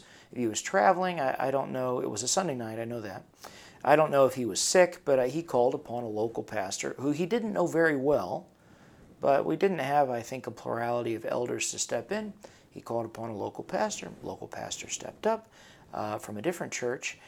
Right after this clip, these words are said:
and he stood in the pulpit and he preached a message. And I remember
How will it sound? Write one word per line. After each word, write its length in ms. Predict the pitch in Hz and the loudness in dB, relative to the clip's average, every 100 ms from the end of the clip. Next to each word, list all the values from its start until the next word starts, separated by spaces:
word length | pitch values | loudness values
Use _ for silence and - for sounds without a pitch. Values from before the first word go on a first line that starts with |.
| - - | -20 -12
and 140 | 113 | -8
he 240 | 107 110 107 | -4 -4 -2
stood 260 | - 170 | 2 2
in 80 | 170 | 2
the 60 | 135 | 0
pulpit 420 | 131 120 123 123 | 0 0 -2 -2
and 160 | 127 | -4
he 80 | 113 | -6
preached 380 | 110 120 110 - | -6 -6 -6 -10
a 20 | |
message. 540 | 113 101 - - - - - - - - | -10 -8 -8 -8 -14 -14 -20 -20 -16 -6
And 120 | 120 | -4
I 100 | 113 | -2
remember 720 | 113 110 143 202 208 220 | -4 -2 0 2 2 0